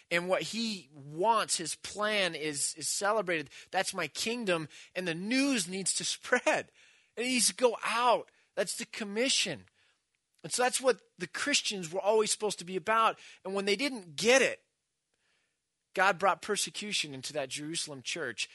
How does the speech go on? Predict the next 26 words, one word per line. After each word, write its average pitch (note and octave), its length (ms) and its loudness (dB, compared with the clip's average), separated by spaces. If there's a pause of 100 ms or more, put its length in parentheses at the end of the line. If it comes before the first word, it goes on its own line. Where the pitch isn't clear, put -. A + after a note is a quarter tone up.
(160)
and C#3 140 -12
forced - 580 -4
them C#3 160 -8
to A#2 60 -10
scatter. G#2 500 -8 (920)
"If C#3+ 160 -10
you're G#3+ 100 -6
not A#3+ 180 -2
gonna A3 140 -6
go G3 240 0
out, F#3+ 340 6
I'm F3+ 140 -10
gonna, F3+ 160 -4
I'm E3 80 -10
gonna, F#3 160 -2
like, D#3+ 320 0 (640)
like, C3+ 200 -6 (600)
ripple D#3 420 -4
effect. A2+ 460 -8
I'm B2 60 -18
gonna B2 280 -12 (440)
kind D3 160 -8
of - 340 -12 (180)
take D#3+ 320 -6
and A#2 300 -12 (440)
shake - 840 -4